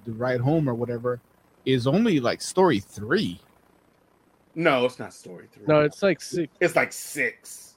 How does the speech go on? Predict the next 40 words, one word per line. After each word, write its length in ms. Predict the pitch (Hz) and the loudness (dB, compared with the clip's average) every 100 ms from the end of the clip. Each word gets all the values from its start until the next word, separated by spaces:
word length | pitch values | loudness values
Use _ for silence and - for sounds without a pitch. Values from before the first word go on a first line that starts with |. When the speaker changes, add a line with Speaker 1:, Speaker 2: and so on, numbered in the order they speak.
| _ | _
Speaker 1:
No, 340 | 127 113 104 107 | -2 0 0 2
it, 80 | 117 | 4
Speaker 3:
'Cause 120 | 196 | 6
the 80 | 185 | 6
Speaker 1:
it's 80 | 170 | 6
Speaker 3:
omnibus 440 | 214 262 - 208 - | 6 6 4 2 4
has 240 | 185 - | 4 4
three 280 | - 196 226 | 2 2 0
stories 720 | - 180 151 123 113 - - _ _ - | -2 -2 -2 -4 -8 -16 -20 _ _ -2
in 140 | 196 | 2
it. 60 | 156 | 6
Speaker 1:
Right. 280 | 185 117 - _ _ _ - | 6 6 0 _ _ _ 0
And, 240 | 147 147 - 139 | 2 2 0 0
and 160 | 143 | 4
Speaker 2:
I, 60 | - | 4
I 40 | |
Speaker 1:
Ride 240 | 131 147 156 | 6 6 4
Speaker 2:
can, 80 | - | 4
Speaker 1:
Home 160 | 220 | 4
Speaker 2:
I 100 | 202 | 4
can 280 | 277 262 175 | 4 2 0
Speaker 1:
is, 200 | 156 143 - _ | 0 0 -2 _
is 140 | 147 127 | -2 0
the 120 | 135 | 2
next 220 | 135 143 | 2 0
Speaker 2:
n- 20 | 151 | 0
Speaker 1:
story 260 | 143 127 | 2 2
right 200 | 117 123 | 0 -2
after 280 | 131 151 131 | 0 -2 -2
the 140 | 110 101 | -2 -4
om-, 200 | 104 107 - | -6 -8 -6
the 60 | 117 | -4
omnibus. 400 | 107 110 151 156 | -2 -2 -2 -2
Speaker 2:
No, 540 | 175 190 202 202 202 | -2 -2 -4 -4 -2
Speaker 1:
So 80 | 147 | 2
that's 140 | 143 | 0
story 260 | - 190 147 | 4 4 6
Speaker 2:
listen, 320 | 180 - 151 | 2 0 4
Speaker 1:
four. 160 | 180 131 | 4 4
Speaker 2:
no. 280 | 170 160 | 0 -8